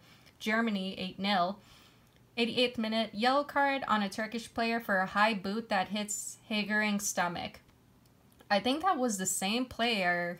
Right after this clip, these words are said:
Hagering, um, Hagering challenged earlier. Yeah, both of you need to chill.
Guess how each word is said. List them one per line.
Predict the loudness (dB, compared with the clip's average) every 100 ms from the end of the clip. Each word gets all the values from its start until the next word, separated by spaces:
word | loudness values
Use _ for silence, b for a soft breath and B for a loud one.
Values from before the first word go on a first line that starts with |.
| -6
Hagering, | -2 0 0 2 0 -2 -4 -2
um, | 0 0
Hagering | -2 0 0 0 -4 -2
challenged | 0 0 0 -2 0
earlier. | 2 2 -2 -6 -8 -14 b b b b b b -4
Yeah, | 0 2
both | 2 2
of | 0 -4
you | -4
need | -6 -8
to | -8
chill. | -2 0 -2